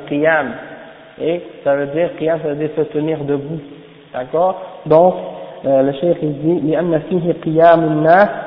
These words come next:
للحساب. C'est-à-dire ce jour-là, tout le monde sera debout, hein ? Imaginez, subhanallah, ici, dans cette dunya, quand on fait, euh, l'attente, une file d'attente, lorsqu'on est en train d'attendre debout pour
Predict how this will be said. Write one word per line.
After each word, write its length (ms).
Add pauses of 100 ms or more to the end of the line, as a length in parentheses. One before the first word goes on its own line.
(240)
للحساب. 680 (340)
C'est-à-dire 300
ce 120
jour-là, 440 (440)
tout 80
le 60
monde 260
sera 200
debout, 380 (300)
hein ? 160 (320)
Imaginez, 480 (160)
subhanallah, 420
ici, 320 (140)
dans 160
cette 160
dunya, 340 (440)
quand 220
on 100 (120)
fait, 200 (200)
euh, 320 (180)
l'attente, 420
une 200
file 200
d'attente, 420 (640)
lorsqu'on 320
est 60
en 80
train 200
d'attendre 420
debout 360 (340)
pour 120